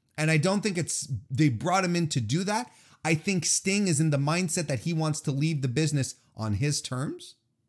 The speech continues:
which is fair. Like, he wants a proper hero's goodbye. He wants to do it one more time properly and then exit when he decides, as opposed to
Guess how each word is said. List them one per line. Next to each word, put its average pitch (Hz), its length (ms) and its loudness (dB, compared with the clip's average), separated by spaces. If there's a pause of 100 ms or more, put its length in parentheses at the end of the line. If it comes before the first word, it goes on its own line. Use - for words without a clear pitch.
(180)
which 107 180 -6
is 101 140 -6
fair. 110 340 -10
Like, 110 180 -8
he 131 60 -2
wants 123 260 -2
a 120 40 -4
proper 117 580 -4 (880)
hero's 123 440 -2
goodbye. 117 380 -2
He 135 120 0
wants 127 340 -2
to 123 40 -6
do 131 140 0
it 143 60 -4
one 127 220 0
more 131 220 0
time 131 320 -4
properly 120 480 -4
and 110 160 0
then 131 300 0 (360)
exit 127 340 0
when 113 180 0
he 135 180 0
decides, 120 540 -2 (220)
as 113 140 0
opposed 123 480 0
to 127 300 4